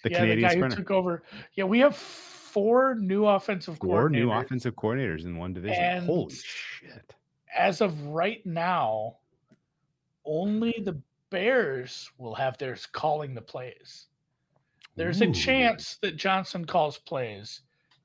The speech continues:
Speaker 2: but they said they haven't decided that in Detroit yet. They will make that decision this summer. But there's still a chance that old kneecaps will be calling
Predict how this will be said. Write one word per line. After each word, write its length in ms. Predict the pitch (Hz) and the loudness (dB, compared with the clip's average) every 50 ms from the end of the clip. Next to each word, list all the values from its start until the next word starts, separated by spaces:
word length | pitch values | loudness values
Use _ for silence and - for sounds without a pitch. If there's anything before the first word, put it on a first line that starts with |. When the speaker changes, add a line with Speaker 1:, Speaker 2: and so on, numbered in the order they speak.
| _ _ | _ _
Speaker 2:
but 280 | - 156 147 - 117 - | -2 -2 -2 -2 -4 -6
they 120 | 160 147 | -6 -6
said 260 | 135 - - 185 165 151 | -6 -4 -2 -2 0 0
they 100 | 156 147 | 2 0
haven't 180 | 151 143 135 | 0 0 -2
decided 420 | 127 120 - - 127 123 120 123 117 | -8 -10 -4 0 0 0 0 0 -2
that 160 | 120 107 - | -4 -4 -4
in 40 | 113 | -6
Detroit 380 | 117 110 - - 131 110 92 - | -12 -14 -10 -8 -8 -8 -8 -8
yet. 160 | 104 101 104 - - | -10 -12 -12 -10 -12
They 100 | 117 117 | -10 -8
will 180 | 117 120 123 | -4 -4 -4
make 220 | 120 120 117 - - | -4 -4 -8 -8 -8
that 160 | 123 104 101 | -8 -8 -8
decision 440 | - 110 - - 117 101 - 110 101 | -10 -16 -16 -14 -14 -14 -14 -14 -14
this 160 | 95 - - | -16 -16 -16
summer. 440 | - - 113 101 104 101 95 98 - _ _ _ _ _ _ _ _ _ _ | -12 -10 -10 -10 -10 -10 -14 -16 -18 _ _ _ _ _ _ _ _ _ _
But 100 | 123 110 | -14 -8
there's 180 | - 135 131 - | -6 -6 -6 -6
still 240 | - - 190 190 190 | -4 -2 0 0 0
a 40 | 170 | 0
chance 400 | - - 180 180 190 180 - - | 0 0 2 2 2 -2 -4 -8
that 80 | - 175 | -2 0
old 180 | 185 180 165 160 | 0 0 2 0
kneecaps 580 | 175 196 208 202 - 147 131 127 - - - - | -2 -4 -4 -2 0 2 2 2 0 -2 -8 -10
will 220 | 127 123 127 127 | -6 -6 -6 -6
be 140 | 120 123 120 | -6 -8 -10
calling 320 | - - 135 127 113 110 | -2 -2 0 0 0 -4